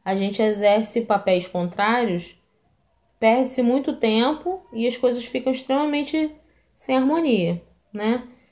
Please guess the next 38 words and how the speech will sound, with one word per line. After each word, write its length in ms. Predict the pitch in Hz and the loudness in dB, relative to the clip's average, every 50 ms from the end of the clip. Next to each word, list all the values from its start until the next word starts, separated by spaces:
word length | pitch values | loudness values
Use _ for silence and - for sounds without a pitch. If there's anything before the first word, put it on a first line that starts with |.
| _ _ | _ _
Se 240 | - - - 240 233 | -14 -8 -2 2 4
eu 220 | 233 240 269 302 | 6 6 6 4
fosse 680 | - - 302 269 247 254 247 - 247 233 226 220 202 202 | 2 2 2 2 4 2 2 0 0 0 0 2 2 2
a 100 | 202 208 | 2 2
pessoa 360 | 208 226 226 - 226 214 226 | 2 0 0 2 0 0 0
que 300 | - 240 233 226 220 214 | 0 0 2 2 4 2
ama, 800 | 202 202 214 226 254 262 269 269 269 262 247 240 233 226 220 - - - _ _ _ - - | 2 4 4 4 4 4 4 4 4 2 2 2 2 2 0 -2 -8 -18 _ _ _ -8 -2
condicionalmente 760 | - 233 240 233 240 233 233 233 226 220 220 226 240 226 233 | 0 2 2 2 2 2 2 4 4 4 4 2 2 0 2
dou 180 | 208 220 226 240 | 4 4 6 6
a 60 | 233 | 4
minha 260 | 240 247 254 269 269 | 4 2 2 2 2
vida 280 | 226 214 233 240 240 247 | 2 0 0 2 2 2
pela 220 | 247 240 233 233 | 2 2 2 2
casa, 480 | 233 - - 208 196 202 208 208 220 233 | 0 0 2 4 4 4 4 2 0 -2
que 60 | 220 | 0
faço 300 | - 214 226 - - - | 0 0 0 -2 -6 -8
tudo 220 | - 240 247 247 247 | -6 -6 -6 -2 0
pela 200 | 254 240 240 240 | 2 2 2 2
casa, 440 | 240 - 214 202 190 185 190 - - _ _ _ _ _ _ _ _ _ | 2 2 4 4 2 2 -2 -8 -16 _ _ _ _ _ _ _ _ _
e 80 | 220 226 | 2 2
ele 160 | 226 226 226 | 4 4 2
fosse 240 | 226 - 233 233 247 | 2 2 2 2 2
a 40 | 233 | 2
pessoa 300 | 226 226 226 233 220 220 | 0 2 2 2 0 0
que 60 | - | 0
sempre 280 | - 269 277 294 277 | 0 0 0 0 -2
se 160 | - - - 233 | -6 -10 -10 -8
sujeitasse, 1040 | - - 233 226 220 202 220 220 - 262 285 277 247 233 226 - 180 175 180 175 - _ _ _ _ _ _ _ _ _ _ _ _ _ _ | -4 -2 0 0 2 0 0 0 0 0 2 2 0 0 -2 -4 -6 -6 -8 -10 -14 _ _ _ _ _ _ _ _ _ _ _ _ _ _
talvez 560 | - 233 233 233 226 226 220 214 233 240 240 | 0 2 2 4 4 4 4 4 4 4 4
eu 140 | 262 254 262 | 4 4 4
enxergasse 580 | 262 262 285 277 269 233 226 226 226 - - | 2 0 0 0 2 2 2 2 0 0 2
ele 260 | 247 226 214 220 226 233 | 4 4 4 4 4 2
como 260 | - 262 254 262 277 | 2 2 2 2 2
um 160 | 294 294 269 | 0 2 2
homem 260 | 254 247 247 262 269 | 2 2 2 2 0
que 100 | 262 311 | 0 0
não 200 | 302 311 330 311 | -2 -2 -2 -4
tenha 580 | 311 302 277 269 269 269 285 294 302 311 311 | -2 0 0 2 2 2 0 0 -2 -2 -4